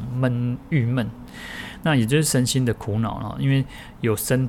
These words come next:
身，身体的痛苦，有心里面的痛苦哈。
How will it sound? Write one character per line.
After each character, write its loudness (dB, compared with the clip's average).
身， 2
身 0
体 0
的 -2
痛 2
苦， -2
有 -2
心 0
里 2
面 0
的 0
痛 -2
苦 -6
哈。 -4